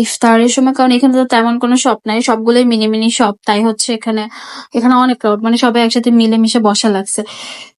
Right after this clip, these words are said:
তো বিরিয়ানির টেস্ট ভালো ছিল, but কোয়ালিটি কোয়ান্টিটি অনুযায়ী প্রাইসটা একটু বেশি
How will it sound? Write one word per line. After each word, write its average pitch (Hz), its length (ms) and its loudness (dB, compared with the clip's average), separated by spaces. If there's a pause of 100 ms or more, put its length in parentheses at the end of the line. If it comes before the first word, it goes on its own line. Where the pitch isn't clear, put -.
(140)
তো 339 60 4 (280)
বিরিয়ানির 330 460 2
টেস্ট 302 200 2 (140)
ভালো 240 140 2 (100)
ছিল, 254 120 0 (120)
but 254 120 -2 (140)
কোয়ালিটি 285 500 2
কোয়ান্টিটি 277 440 2
অনুযায়ী 254 300 2
প্রাইসটা 220 380 0
একটু 226 120 -2 (120)
বেশি 208 220 0